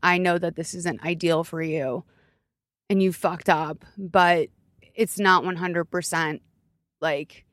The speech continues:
it's not like drunk driving. Like, it's really not. Like, it's bad. It affects people.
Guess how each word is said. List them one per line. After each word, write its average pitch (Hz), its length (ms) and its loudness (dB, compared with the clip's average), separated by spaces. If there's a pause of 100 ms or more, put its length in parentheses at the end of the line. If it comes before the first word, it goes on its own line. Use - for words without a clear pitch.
(580)
it's 233 160 2
not 247 220 2
like 214 160 -2
drunk 190 280 -4
driving. 170 560 0 (100)
Like, 196 420 2
it's 202 200 0
really 208 340 2
not. 165 420 2
Like, 196 320 2
it's 196 160 -2
bad. 180 480 4
It 190 160 -2
affects 202 380 0
people. 165 600 0